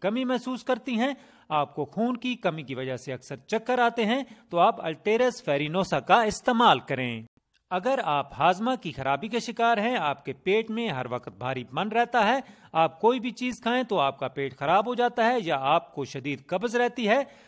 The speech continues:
हमल के दौरान आपको हर वक्त मुल-, मतली और उल्टी आती है,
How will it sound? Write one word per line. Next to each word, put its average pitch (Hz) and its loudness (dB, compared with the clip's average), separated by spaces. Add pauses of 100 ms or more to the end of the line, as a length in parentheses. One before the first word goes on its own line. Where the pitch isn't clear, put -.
(140)
हमल 247 2
के 269 0
दौरान 247 2
आपको 175 2
हर 170 2
वक्त 226 -2
मुल-, 175 -8
मतली 214 -2
और 147 2
उल्टी 202 -4
आती 247 2
है, 247 2